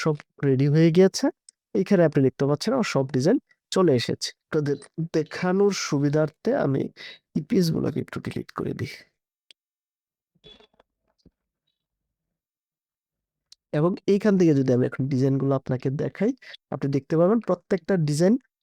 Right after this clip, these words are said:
আলাদা আলাদা, কোনো ডিজাইনের সাথে কোনো ডিজাইনের মিল নেই। ঠিক আছে? আপনি যতগুলো ডিজাইন করবেন সব ডিজাইনই এরকম হবে, কোনোটার সিডের সাথে কোনোটার সিড মিলবে না, কোনোটার ডিজাইন একরকম হবে না।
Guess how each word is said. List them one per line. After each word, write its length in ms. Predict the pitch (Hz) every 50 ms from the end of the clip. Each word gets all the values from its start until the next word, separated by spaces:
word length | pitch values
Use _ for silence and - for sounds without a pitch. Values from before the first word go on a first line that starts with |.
| _ -
আলাদা 320 | - 135 135 127 123 120 117
আলাদা, 240 | 117 117 113 117 120 - -
কোনো 120 | 147 147 147 139
ডিজাইনের 320 | 139 131 139 143 147 151 -
সাথে 160 | - 165 - 247 247 -
কোনো 120 | 170 143 139 131 131
ডিজাইনের 400 | 143 135 131 151 156 165 202 240 - _ - - - _ _ - 147
মিল 140 | 135 127 120 117
নেই। 120 | 117 - - _ _ _ _ _ _ _ _ _ _ _ _ _ _ _ _ _ _
ঠিক 80 | - 190
আছে? 120 | 165 156
আপনি 160 | 131 123 - 151 147 156
যতগুলো 320 | 156 156 180 170 190 202 202 180
ডিজাইন 220 | 185 185 196 196 190 226
করবেন 220 | 202 208 240 269 269 - _ _ _ - -
সব 120 | 190 185 160 156
ডিজাইনই 280 | 175 165 175 175 175 165 156
এরকম 240 | 147 143 - 160 165 151 160
হবে, 160 | 175 180 226 277 262 - - _ _ -
কোনোটার 360 | - 151 143 139 139 143 135 - -
সিডের 300 | - 139 135 139 156 156 -
সাথে 160 | - 175 226 214 -
কোনোটার 240 | 160 143 135 151 143
সিড 260 | - - 156 156 143 - 147
মিলবে 240 | 143 147 147 170 190 247
না, 40 | 349 - - - - - -
কোনোটার 300 | - 139 131 131 135 127 127 127 127
ডিজাইন 300 | 143 139 151 190 247 294 - - _ _ _ _ _ _
একরকম 540 | - 143 - - 156 151 - - 214 269 269 - _ _ _ -
হবে 220 | 127 123 - 117 107
না। 60 | -